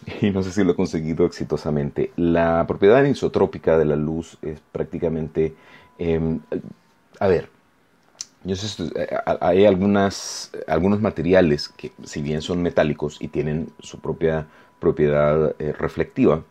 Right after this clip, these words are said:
y refractiva, también hay otros materiales que, amén de tener esa propiedad de, de reflejar la luz, la reflejan de una forma muy particular. Yo no sé si alguna vez ha tenido usted la oportunidad de ver, por ejemplo,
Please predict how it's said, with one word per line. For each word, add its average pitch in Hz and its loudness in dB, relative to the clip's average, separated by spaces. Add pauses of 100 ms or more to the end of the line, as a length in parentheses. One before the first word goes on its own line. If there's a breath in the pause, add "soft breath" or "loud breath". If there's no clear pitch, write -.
(600)
y 85 -4
refractiva, 76 0 (1400 loud breath)
también 110 4
hay 101 6
otros 104 2
materiales 98 0
que, - -2
amén 98 4
de 90 -2
tener 85 0
esa 87 -2
propiedad 80 0 (280)
de, - -4
de - -4
reflejar 78 -2
la 85 2
luz, 76 -4 (260 soft breath)
la 85 0
reflejan 95 -2
de 104 0
una 98 -2
forma 95 -2
muy 87 -2
particular. 76 -8
Yo 78 -4
no 107 0
sé 123 -4
si 131 -2
alguna 110 0
vez 98 -2
ha 101 -4
tenido 90 -2
usted 87 -4
la 90 2
oportunidad 80 -4
de 78 -4
ver, 78 -2
por - -6
ejemplo, 82 -2